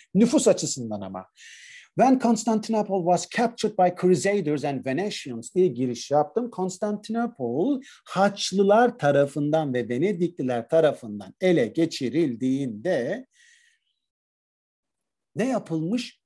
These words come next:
Süslenmiş arkadaşlar. It was adorned with, bakın eski dönem sınavlarda adorn'un with'ini sordular, bir clause testi. İki bin on altı Y D S olması gerekiyor da iki bin on beş Y D S de olabilir. Adorn with,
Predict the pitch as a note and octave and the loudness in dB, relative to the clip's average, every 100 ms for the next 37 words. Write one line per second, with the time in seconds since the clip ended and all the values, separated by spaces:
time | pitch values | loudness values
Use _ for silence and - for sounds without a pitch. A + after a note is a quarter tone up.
0 | _ - - - G3+ - - D#3+ E3 C#3+ | _ -16 -12 -6 -6 -6 -2 0 0 -2
1 | C3+ E3+ - - - - - - - _ | -2 -2 -4 -10 -18 -18 -18 -18 -20 _
2 | _ - D#3 E3 D3+ - E3 C#3 E3+ E3+ | _ -6 -4 2 2 2 2 6 8 8
3 | E3+ D3+ D3+ - D3+ D#3 C#3+ - F3 E3 | 6 4 0 2 0 2 -2 -2 0 0
4 | D3 - D#3 D3 D3 C#3+ C4 C#4 _ - | 0 -2 -2 2 2 0 -2 -8 _ -4
5 | D#3 D3+ E3+ E3+ A3+ F#3+ D#3 F3+ F3+ - | 0 4 4 4 0 0 -2 -2 -2 -2
6 | B2 G#2 A2+ A2 _ _ _ _ D3 E3 | -6 -6 -8 -10 _ _ _ _ 2 2
7 | E3 D3+ D#3 D3+ - B2 - A#2+ _ - | 2 2 2 2 -2 -8 -8 -16 _ -10
8 | - D#3 F3 E3+ E3 C#3 B2+ - C3 _ | -4 -2 0 2 6 6 4 0 -4 _
9 | _ C3 C3+ A#2+ C#3 C3+ E3 B2+ A#2+ A#2+ | _ 0 2 4 2 2 0 0 -2 -6
10 | A#2+ A#2 A#2 A#2 A#2+ A#2+ A#2+ A#2+ A#2 A#2 | -6 -4 -4 -4 -4 -4 -6 -8 -6 -6
11 | A2+ A#2+ A2 B2 C3+ B2 A#2 G3 - _ | -6 -6 -4 -6 -4 -4 -4 -6 -10 _
12 | - - - C#3+ B2+ G3 A#3+ F#3+ F3 - | -20 -14 -2 0 4 6 6 4 2 0